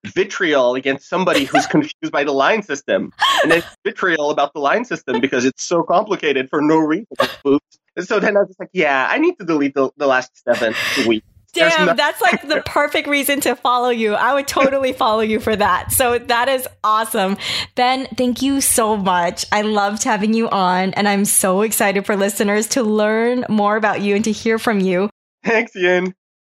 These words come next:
Speaker 2: Hey, storytellers, how good was that? I am so impressed that Ben was able to make time to write his fiction stories on top of teaching screenwriting at Barnard, all while dishing out relatable and helpful real talk along the way.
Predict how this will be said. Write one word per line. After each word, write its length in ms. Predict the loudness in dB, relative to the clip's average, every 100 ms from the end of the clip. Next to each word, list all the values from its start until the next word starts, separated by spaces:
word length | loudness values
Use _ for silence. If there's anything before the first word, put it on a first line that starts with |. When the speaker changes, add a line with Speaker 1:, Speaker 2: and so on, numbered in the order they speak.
| _ _ _ _ _ -8
Speaker 2:
Hey, 220 | -4 -4
storytellers, 840 | -4 -4 -4 -4 -4 -4 -4 -4
how 680 | -6 -6 -4 -2 -4 -6 -10 -16 -8
good 400 | -4 -4 -4 -8
was 380 | -6 -4 -4 -4
that? 420 | -4 -4 -6 -10 _ _ _ _ -6
I 100 | -4
am 140 | -4
so 420 | -4 -2 -2 -2
impressed 360 | -4 -6 -4 -4
that 180 | -4 -4
Ben 200 | -4 -2
was 140 | -2
able 200 | -4 -4 -4
to 120 | -2
make 260 | -4 -4 -6
time 380 | -6 -4 -4 -6
to 120 | -4
write 260 | -4 -4
his 220 | -4 -4 -2
fiction 340 | -2 -2 -4
stories 420 | -4 -4 -4 -4
on 200 | -4 -4
top 420 | -6 -4 -4 -4 -8
of 120 | -8
teaching 340 | -6 -4 -2
screenwriting 600 | -2 -2 -4 -4 -4 -6 -6
at 220 | -8 -8 -8
Barnard, 600 | -6 -4 -6 -6 -8 -10 _ _ -4
all 300 | -2 -2 -4
while 300 | -4 -4 -4
dishing 360 | -6 -4 -4
out 160 | -4 -4
relatable 640 | -4 -4 -4 -4 -4 -4
and 80 | -6
helpful 380 | -6 -6 -6 -6
real 240 | -4 -4
talk 320 | -4 -4 -4 -4
along 300 | -4 -4 -4
the 80 |
way. 360 | -4 -4 -4